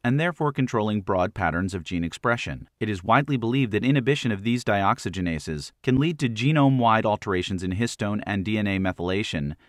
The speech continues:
and in fact, hypermethylation phenotypes are seen in both glioma and A M L patient samples. Inhibition of two other alpha-K G-dependent dioxygenases, prolyl hydroxylases, and collagen prolyl four hydroxylase,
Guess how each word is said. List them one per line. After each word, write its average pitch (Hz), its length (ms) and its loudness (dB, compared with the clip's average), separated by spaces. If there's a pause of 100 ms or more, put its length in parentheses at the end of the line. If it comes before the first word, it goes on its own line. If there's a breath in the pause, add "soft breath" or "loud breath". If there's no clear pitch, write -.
(200 soft breath)
and 127 180 2
in 110 120 0
fact, 131 420 2 (260 soft breath)
hypermethylation 98 800 0
phenotypes 113 560 0
are 95 60 -2
seen 117 300 2
in 117 80 4
both 90 240 0
glioma 98 760 2
and 131 320 2
A 131 160 2
M 147 160 2
L 110 220 2
patient 101 400 -2
samples. 113 640 -4 (100)
Inhibition 165 500 2
of 113 120 0
two 196 180 0
other 139 260 4
alpha-K 127 520 2
G-dependent 98 680 -4
dioxygenases, 92 1040 -2 (100)
prolyl 139 380 2
hydroxylases, 101 1000 0 (100)
and 113 160 0
collagen 143 440 6
prolyl 123 400 2
four 104 320 2
hydroxylase, 101 840 0